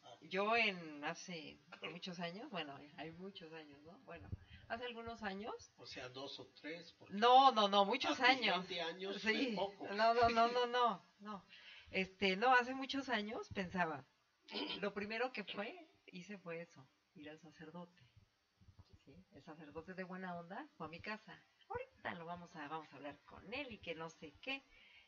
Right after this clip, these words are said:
Speaker 2: El sacerdote no sé, no sabía qué enfermedad se enfrentaba.
Speaker 1: Sí.
Speaker 2: Me dijo un día, "No puedo hacer nada". ¿Sí? Entonces yo dije, "Útale, si ya no pudo él, ¿qué hago?".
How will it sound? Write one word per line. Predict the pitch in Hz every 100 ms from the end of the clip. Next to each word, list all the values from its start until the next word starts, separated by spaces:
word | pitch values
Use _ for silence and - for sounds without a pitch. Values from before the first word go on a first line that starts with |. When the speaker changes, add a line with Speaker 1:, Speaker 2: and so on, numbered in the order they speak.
| _ _ _ _
Speaker 2:
El | 170
sacerdote | 170 175 170 196 254
no | 254
sé, | 262 254 -
no | 208
sabía | 233 226 220
qué | - 240 233 - -
enfermedad | 208 185 196 196 190 202
se | 220
enfrentaba. | 220 208 220 202 277 262 170 131 _
Speaker 1:
Sí. | - - - - _ _ _
Speaker 2:
Me | 170 180
dijo | 190
un | 214
día, | 208 160 139 _ _
"No | -
puedo | - 170
hacer | 175 190 185
nada". | 208 196 165 _ _ _ _ _ _ _ _ _ _
¿Sí? | - 160 226 _ _ _ _ _ _
Entonces | - 165
yo | 170
dije, | 160 185 -
"Útale, | 240 - 156
si | -
ya | -
no | 180
pudo | - 214 233
él, | 254 247 294 _
¿qué | - 208
hago?". | 226 190 151